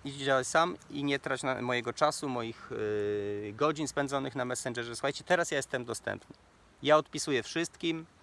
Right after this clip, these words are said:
e, nawet tym, co mnie denerwują, e, czytam te wasze komentarze o braku mikrofonu. <clears throat>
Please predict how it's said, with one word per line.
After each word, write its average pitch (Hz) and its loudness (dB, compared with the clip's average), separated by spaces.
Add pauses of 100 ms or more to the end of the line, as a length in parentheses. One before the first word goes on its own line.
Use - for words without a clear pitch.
(580)
e, 131 0
nawet 147 0
tym, 143 -2
co 143 0
mnie 135 0
denerwują, 135 2
e, 117 -2
czytam 143 2
te 123 -2
wasze 123 0
komentarze 135 2
o 131 -2
braku 135 2
mikrofonu. 139 -2 (280)
<clears throat> 202 -2